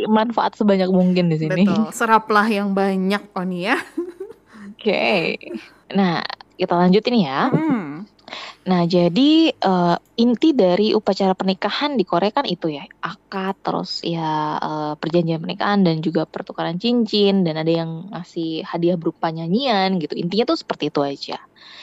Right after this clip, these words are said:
Speaker 1: Nah, kalau misalkan kyoron juresanya itu sebagai inti pernikahan yang sudah selesai,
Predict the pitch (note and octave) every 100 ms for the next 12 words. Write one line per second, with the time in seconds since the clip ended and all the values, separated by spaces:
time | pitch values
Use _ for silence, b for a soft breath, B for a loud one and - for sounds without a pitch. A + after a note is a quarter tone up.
0 | B - D#3 - F3 G#3 D4+ D4+ C#4 C4+
1 | B3 - A#3+ A#3+ - A3+ G#3+ A3 A3 F#3+
2 | F#3+ F3+ F3+ F#3 - D#4 D4+ D4+ A#3 E3
3 | - E3+ D#3+ D3+ E3+ E3 - D3+ D3+ D#3
4 | D#3 D3+ A3+ D#4 F#3+ C#3+ F#3+